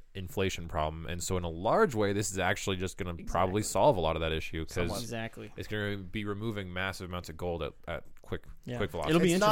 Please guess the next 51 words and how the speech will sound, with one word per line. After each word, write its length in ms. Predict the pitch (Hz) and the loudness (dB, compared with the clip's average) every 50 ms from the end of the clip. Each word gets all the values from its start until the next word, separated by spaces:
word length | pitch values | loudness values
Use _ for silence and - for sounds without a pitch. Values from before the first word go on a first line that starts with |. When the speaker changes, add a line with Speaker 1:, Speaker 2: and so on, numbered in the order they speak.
| 220 196 | 6 4
Speaker 2:
interesting. 80 | 120 165 | 2 0
Speaker 3:
necessarily, 560 | 165 156 - 151 - 165 151 143 143 - - | -2 -2 -4 -4 -4 -2 -2 -2 -2 -4 -4
I 80 | 113 | -6
don't 120 | 117 143 147 | -6 -4 -4
think 160 | 151 143 123 | -4 -4 -4
it's 100 | 120 - | -4 -2
going 120 | 117 110 101 | -2 -2 -2
to 60 | 104 | -2
necessarily 500 | 95 98 92 - 101 90 101 95 95 92 | -2 -2 -2 -2 -2 -2 -2 -2 -2 -2
remove 640 | 90 87 87 87 87 87 90 90 90 90 90 87 - - 90 | -2 -2 -4 -4 -4 -4 -2 -2 -2 -2 -4 -6 -6 -6 -4
gold 260 | 87 82 82 82 82 - | -4 -2 -2 -2 -2 -4
from 100 | 90 85 | -6 -6
the 60 | 85 | -6
game 200 | 82 78 78 78 | -6 -6 -6 -6
entirely. 520 | 78 - - 76 73 76 - 62 76 - - | -6 -8 -8 -8 -8 -10 -10 -10 -10 -10 -10
It's 200 | - 85 - - | -10 -10 -10 -6
going 340 | - 98 98 98 98 98 95 | -4 -2 0 0 0 0 -2
to 360 | - - - 98 95 92 - - | -4 -2 0 0 0 0 0 -2
essentially 680 | 92 - - - 131 135 131 - - 110 104 95 - - | -4 -2 0 0 0 0 0 0 0 0 0 0 -2 -4
even 320 | - 113 117 120 107 104 87 | -6 -4 -4 -4 -4 -4 -6
out 460 | 62 90 104 101 101 98 - - - 98 | -4 0 0 2 0 0 -2 -6 -8 -8
the 200 | 98 98 98 92 - | -6 -4 -4 -4 -2
average 380 | 90 90 95 90 90 87 - - | 0 0 0 0 -2 -4 -6 -8
gold 220 | - 87 87 82 - | -8 -8 -8 -8 -8
per 100 | 90 78 | -10 -6
person. 160 | - - 135 | 0 4 8
Speaker 1:
Well, 80 | 135 135 | 8 10
and 60 | 135 135 | 10 8
that's 160 | 131 123 - | 8 6 4
more 160 | 127 120 113 | 4 4 6
or 60 | 107 | 8
less 180 | 104 101 95 - | 6 6 6 4
what 80 | 101 90 | 4 2
I 60 | 85 | 4
mean, 140 | 87 87 85 | 2 2 0
is, 160 | 87 90 90 | 0 2 4
like, 220 | 101 98 95 - | 6 6 6 4
you're 180 | - - 117 113 | 2 0 2 4
gonna 140 | 117 113 107 | 4 6 6
have 160 | 107 101 92 | 6 4 6
less 260 | 92 98 98 95 - | 6 6 6 6 6
inflation 540 | 95 87 - - - 95 92 85 - 85 80 | 2 -2 -4 0 2 2 2 2 2 -2 -2
problems 300 | - 78 76 73 76 71 | 0 0 0 0 0 -2
out 220 | 73 - - 98 90 82 82 78 | -6 -4 -4 -2 2 2 2 2
of 60 | 76 | 2
Speaker 3:
Basically. 80 | 80 76 | 0 -2
Speaker 1:
this, 260 | 76 - - - - - - - - - - | -2 -4 -6 -8 -10 -12 -12 -12 -12 -4 -2
which 200 | 90 85 - - | 0 0 0 0
is 160 | 80 78 78 | -2 -2 -2
good. 320 | 71 - - - - - - - - - - - - - - - - | -2 -4 -4 -4 -4 -6 -6 -8 -8 -10 -10 -10 -12 -14 -16 -8 2
'Cause 400 | - 98 87 85 82 82 78 | 6 8 8 8 8 6 2